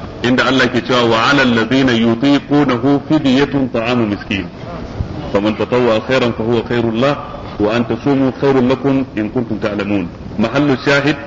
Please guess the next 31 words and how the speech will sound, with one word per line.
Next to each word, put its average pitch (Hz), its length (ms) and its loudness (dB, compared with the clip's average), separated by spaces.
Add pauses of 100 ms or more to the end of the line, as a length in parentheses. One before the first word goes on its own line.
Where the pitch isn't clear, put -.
(260)
"وعلى 117 340 4
الذين 120 600 2
يطيقونه 127 840 0
فدية 123 560 0
طعام 113 380 0
مسكين." 98 380 -6 (760)
Waɗanda 131 440 2
za 143 80 4
su 147 200 -2
iya 135 160 4
yin 127 140 0
azumi, 117 400 0
amma 117 260 0
za 143 380 2
su - 200 -4
sha 135 140 2
wahala 123 480 2
sama 139 200 2
da 113 80 0
ta 139 160 -6
al'ada. 107 420 -2 (680)
za 135 260 2
su 147 100 0
jigata 123 520 0
sama 139 200 0
da 110 80 -2
kima, 160 360 2 (540)
to, 117 240 4
su 120 100 0 (100)
ajiye 135 520 0
azumin 135 600 2